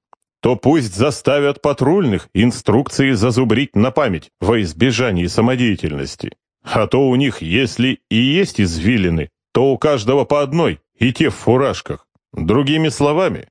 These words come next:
засекли, куда надо отзвонили, передали объект с рук на руки и гуляйте дальше, ловите свою шпану. Всё.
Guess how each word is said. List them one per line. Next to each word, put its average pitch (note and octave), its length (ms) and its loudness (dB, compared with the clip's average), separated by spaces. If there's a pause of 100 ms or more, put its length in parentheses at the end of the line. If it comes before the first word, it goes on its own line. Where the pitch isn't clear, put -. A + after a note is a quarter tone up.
засекли, A2+ 760 0 (140)
куда G2 300 2
надо A2+ 320 0
отзвонили, G2 800 0 (320)
передали A#2+ 520 2
объект B2 460 0
с - 160 -8
рук A2+ 260 2
на G2+ 240 4
руки D#3+ 360 -4 (100)
и C3 180 2
гуляйте D#3+ 520 2
дальше, - 480 -2 (100)
ловите C3+ 480 0
свою F#2+ 300 0
шпану. A2+ 440 -2 (320)
Всё. - 520 -2